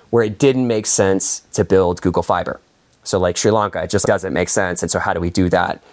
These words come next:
Everyone today now is, like, talking about Starlink. Like, we were way ahead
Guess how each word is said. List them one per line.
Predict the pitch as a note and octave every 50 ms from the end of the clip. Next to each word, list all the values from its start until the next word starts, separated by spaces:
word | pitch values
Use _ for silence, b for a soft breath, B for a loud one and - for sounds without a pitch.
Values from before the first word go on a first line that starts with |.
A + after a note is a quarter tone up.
| b b b b -
Everyone | C#3+ C#3 D3+ D3 D3 C3+
today | - C3 A#2+ A#2 B2+ C3 B2+ A#2+ A#2 G#2+ - -
now | G#2+ G#2+ G#2 G2+
is, | G2+ F#2+ F2+ G#2+
like, | G2 F#2+ - _
talking | - - A2 G2+ - G#2 F#2+
about | E2+ F2+ F2+
Starlink. | - - - - A#2+ B2 B2 G#2 G2 F2+ F2 F2+ F2 - - b b b b b b b
Like, | b - G2 - -
we | - B2+ D#3 E3 D#3+
were | C#3+ B2+ A#2 A2
way | A2+ A2+ - - - G3 G#3+ A3 G3+ F#3+ F3+ E3+ D#3 C#3+ C3
ahead | A#2+ A2+ G2+ A#2+ A#2+ A#2 G#2+ G2+ F2+ F2 -